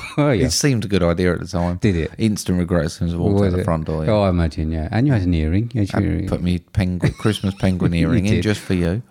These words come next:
Speaker 1: You did. When the, when the guys turned up, they said, "Where's Mark?" I said, "Oh, uh,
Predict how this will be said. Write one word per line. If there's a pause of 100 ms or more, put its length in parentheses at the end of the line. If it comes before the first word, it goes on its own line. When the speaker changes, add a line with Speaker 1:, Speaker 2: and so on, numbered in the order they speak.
Speaker 1:
You
did.
When
the,
when
the
guys
turned
up,
they
said,
"Where's
Mark?"
I
said,
"Oh,
uh,